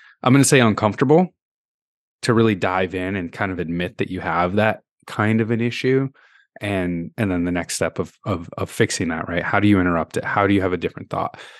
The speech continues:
How do you let things go and not worry about them? Uh, I still haven't quite figured that part out a hundred percent, but, you know, there's a lot of tools and techniques that you can do it. Like, we've got wearables that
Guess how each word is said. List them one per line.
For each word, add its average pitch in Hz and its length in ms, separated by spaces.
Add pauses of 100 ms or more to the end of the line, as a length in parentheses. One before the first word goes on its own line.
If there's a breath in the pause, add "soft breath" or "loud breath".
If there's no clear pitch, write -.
(100)
How 104 220
do 101 80
you 98 380
let 95 440
things 90 460 (160)
go 82 540 (480)
and 90 240
not 131 280
worry 82 280
about 80 320
them? 78 260 (400 loud breath)
Uh, 90 240
I 131 60
still 135 200
haven't 131 200
quite - 240
figured 113 240
that 104 180
part 113 180
out 110 160
a 104 40
hundred 110 280
percent, 123 460
but, 104 320
you 139 60
know, 98 180 (140)
there's 107 160
a - 40
lot 92 280
of 90 100
tools 90 340
and 87 80
techniques 85 460
that - 140
you 92 80
can 95 100
do 90 160
it. 87 120
Like, 92 220
we've 98 200
got 90 160
wearables 90 560
that 87 260